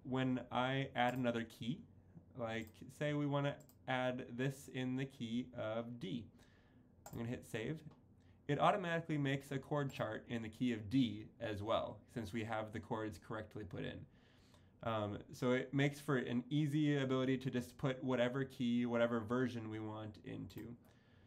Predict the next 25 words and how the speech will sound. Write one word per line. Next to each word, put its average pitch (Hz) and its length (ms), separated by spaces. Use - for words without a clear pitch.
Um, 104 460
a 139 60
couple 170 220
things 160 240
that 151 80
you 139 120
can, 135 440
you 123 120
can, 120 540
or 139 260
you 135 120
should 127 300
double 120 200
check. - 300
You 127 100
wanna 156 140
make 175 160
sure 156 160
that 139 180
you 135 120
have 127 220
your 120 120
correct 113 440
key 120 260
correct. - 500